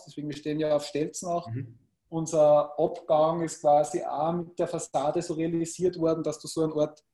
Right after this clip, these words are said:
Speaker 1: ich nenn's jetzt mal Schlurf, dass du wirklich so einen Gang stilistisch realisierst und das war halt mit dieser, mit diesem Lärchenholz cool möglich,
Speaker 2: Mhm.
Speaker 1: weil du wirklich so eine Art Abtrennungen auch teilweise schaffen kannst, plus halt Absturzsicherung, plus Fassade,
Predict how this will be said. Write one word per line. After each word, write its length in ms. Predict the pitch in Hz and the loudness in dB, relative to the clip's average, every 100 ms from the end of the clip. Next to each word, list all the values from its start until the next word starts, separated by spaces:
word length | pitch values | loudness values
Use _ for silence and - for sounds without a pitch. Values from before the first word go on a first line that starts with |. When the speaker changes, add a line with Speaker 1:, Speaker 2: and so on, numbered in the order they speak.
| _ | _
Speaker 1:
ich 80 | - | -2
nenn's 140 | 151 160 | 0 0
jetzt 140 | 160 | -2
mal 120 | 165 | -2
Schlurf, 680 | 156 160 156 202 214 214 - | -2 0 4 4 4 -4 -6
dass 160 | 160 - | -10 -8
du 80 | |
wirklich 280 | 170 170 175 | -8 -8 -8
so 100 | - | -4
einen 160 | 160 156 | -4 -2
Gang 440 | 160 135 165 175 - _ _ _ _ _ _ | 0 0 -2 -4 -10 _ _ _ _ _ _
stilistisch 680 | - 175 175 190 - 180 165 | -8 -4 -4 -4 -6 -4 -2
realisierst 680 | 170 175 175 - 180 196 - | 0 0 -2 -2 0 0 -4
und 100 | 156 | -12
das 120 | - | 0
war 120 | 156 | 2
halt 100 | 156 | 2
mit 200 | 165 - | 0 -6
dieser, 500 | 170 165 156 156 156 | -4 2 6 8 6
mit 200 | 156 156 | 2 -6
diesem 380 | 156 160 156 147 | -8 -6 -4 -2
Lärchenholz 760 | 147 160 - 156 156 156 151 - | 0 -2 -4 -4 -2 -2 -4 -6
cool 120 | 185 | -2
möglich, 600 | 175 151 151 175 175 175 _ _ _ | 0 0 -2 -2 -4 -6 _ _ _
Speaker 2:
Mhm. 120 | - 113 | -4 2
Speaker 1:
weil 480 | 143 147 151 147 - - | 4 4 2 -4 -12 -6
du 300 | 156 151 - _ _ | -4 -4 -10 _ _
wirklich 480 | 160 170 170 156 - | -4 -2 -2 -2 -2
so 300 | 160 156 147 | 0 2 4
eine 80 | 147 | 4
Art 140 | - - | 2 -6
Abtrennungen 720 | 160 156 175 175 175 170 160 | -4 -2 2 2 2 2 2
auch 140 | 156 156 | 2 2
teilweise 440 | 160 151 156 156 | 2 2 0 -4
schaffen 380 | - 147 147 160 | -6 -6 -6 -10
kannst, 420 | - 147 147 - | -4 -2 -2 -4
plus 320 | - 175 180 - | -2 0 0 -2
halt 220 | 160 156 | -2 -2
Absturzsicherung, 1000 | 160 156 - 170 - 180 170 165 165 165 | -6 -6 -4 -4 -4 -10 -10 -8 -8 -6
plus 280 | 170 180 - | -4 -4 -6
Fassade, 640 | 165 - 139 151 165 165 | -12 -4 -2 0 0 -4